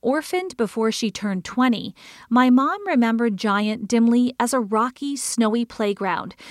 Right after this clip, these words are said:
where the miners' kids ran loose above the lake. She's gone now, too, killed by a stroke, so I can't ask her how much she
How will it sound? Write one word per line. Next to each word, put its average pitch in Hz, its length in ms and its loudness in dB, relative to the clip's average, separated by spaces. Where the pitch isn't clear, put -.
where 233 120 4
the 233 100 4
miners' 254 540 2
kids 254 380 -4
ran 214 360 0
loose 202 380 -2
above 196 320 -4
the 220 120 0
lake. 208 560 -4
She's 247 300 0
gone 190 240 -6
now, 208 200 -2
too, 180 440 -6
killed 294 460 0
by 262 140 0
a 277 100 -2
stroke, - 580 -4
so 294 200 0
I 285 120 0
can't 359 360 -10
ask 247 340 -2
her 190 160 -4
how 247 260 2
much 247 220 2
she 247 440 -2